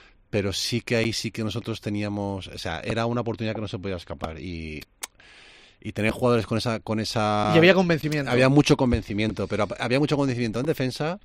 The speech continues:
Speaker 1: y había mucho convencimiento sobre todo en ataque. Y te digo que con Pandiani estaba en estado de gracia, Samuel estaba en estado de gracia, después lo,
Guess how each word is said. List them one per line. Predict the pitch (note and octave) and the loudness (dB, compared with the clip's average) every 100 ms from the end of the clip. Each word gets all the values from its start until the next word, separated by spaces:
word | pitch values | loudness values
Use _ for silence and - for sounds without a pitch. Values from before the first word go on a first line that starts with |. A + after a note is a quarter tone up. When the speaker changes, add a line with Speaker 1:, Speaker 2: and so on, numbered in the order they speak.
| - - | -18 -16
Speaker 1:
y | G#2 | -6
había | G2 G2+ | -4 -2
mucho | A2+ A#2 | -4 -6
convencimiento | G#2+ G2 G2 G2+ | -6 -8 -8 -10
sobre | G#2+ F#2 | -8 -10
todo | F#2+ F#2+ G2+ | -8 -8 -8
en | D2+ F2+ | -8 -8
ataque. | E2+ F2 - | -10 -10 -12
Y | - F#2 | -12 -12
te | D#2+ D#2+ | -10 -10
digo | D#2 D#2 | -10 -12
que | D#2 D2+ D2 C#2+ - - _ - - | -14 -14 -16 -18 -20 -20 _ -20 -16
con | D#2 D#2 | -14 -12
Pandiani | F2 F2 F#2 F#2 | -10 -6 -6 -6
estaba | - F#2 | -6 -4
en | F2+ | -4
estado | - F#2 | -4 -4
de | G2 | -2
gracia, | F#2 - F#2 F2 F2+ E2+ | -4 -6 -8 -8 -8 -12
Samuel | F2 E2 F2 | -12 -12 -12
estaba | E2 F#2 | -12 -12
en | E2+ | -12
estado | F#2+ F2+ | -10 -8
de | |
gracia, | F#2+ F2 F#2 | -8 -10 -10
después | E2+ F2 D#2+ | -10 -10 -14
lo, | D#2 | -16